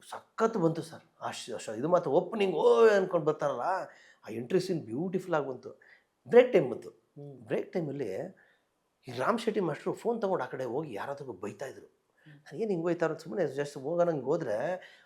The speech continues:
Speaker 1: ಅವ್ರು ಹೇಳ್ತಾವ್ರೆ ಬಾಂಬೆಗೆ ಫೋನ್ ಮಾಡಿ, "ಏಯ್ ಬರ್ರೋ ಇಲ್ಲಿ ನೋಡ್ ಬರ್ರೋ." ಡಾಕ್ಟರ್ ರಾಜ್ಕುಮಾರ್ ಅವ್ರ ಮಗ ಪುನೀತ್ ರಾಜ್ಕುಮಾರ್ ಒರಿಜಿನಲ್ ಸ್ಟಂಟ್ಸು, ಬ್ಯಾಕ್ ಫ್ಲಿಪ್ಪು, ಬ್ಯಾಕ್ ಸಮರ್ ಯಾವ ರೋಪು ಇಲ್ಲ, ಒರಿಜಿನಲ್ ಆಗಿ ಮಾಡ್ತಾ ಇದ್ದಾರೆ, ಬಂದು ನೋಡ್ರಿ ಅಂತ ಅಲ್ಲಿಗೆ ಬೈತಾವ್ರೆ.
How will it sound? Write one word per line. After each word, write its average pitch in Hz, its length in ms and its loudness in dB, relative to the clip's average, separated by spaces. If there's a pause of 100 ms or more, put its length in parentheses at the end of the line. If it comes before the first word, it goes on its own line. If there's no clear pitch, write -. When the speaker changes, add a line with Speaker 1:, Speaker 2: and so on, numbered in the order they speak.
Speaker 1:
ಅವ್ರು 113 140 -4
ಹೇಳ್ತಾವ್ರೆ 185 340 8
ಬಾಂಬೆಗೆ 143 300 2
ಫೋನ್ 143 240 -2
ಮಾಡಿ, 123 200 -2
"ಏಯ್ 160 800 8
ಬರ್ರೋ 151 240 10
ಇಲ್ಲಿ 147 180 4
ನೋಡ್ 147 200 4
ಬರ್ರೋ." 120 540 -6 (920)
ಡಾಕ್ಟರ್ 135 340 -2
ರಾಜ್ಕುಮಾರ್ 180 540 8
ಅವ್ರ 170 100 12
ಮಗ 147 160 4
ಪುನೀತ್ 170 360 2
ರಾಜ್ಕುಮಾರ್ 165 580 8
ಒರಿಜಿನಲ್ 151 680 6
ಸ್ಟಂಟ್ಸು, 180 840 10 (440)
ಬ್ಯಾಕ್ 160 200 4
ಫ್ಲಿಪ್ಪು, 151 480 4
ಬ್ಯಾಕ್ 175 240 6
ಸಮರ್ 175 240 6
ಯಾವ 135 260 8
ರೋಪು 196 420 10
ಇಲ್ಲ, 185 120 12
ಒರಿಜಿನಲ್ 151 440 10
ಆಗಿ 190 220 12
ಮಾಡ್ತಾ 165 240 4
ಇದ್ದಾರೆ, 151 180 4
ಬಂದು 143 200 4
ನೋಡ್ರಿ 143 220 0
ಅಂತ 143 100 -14
ಅಲ್ಲಿಗೆ 131 260 -8
ಬೈತಾವ್ರೆ. - 340 -14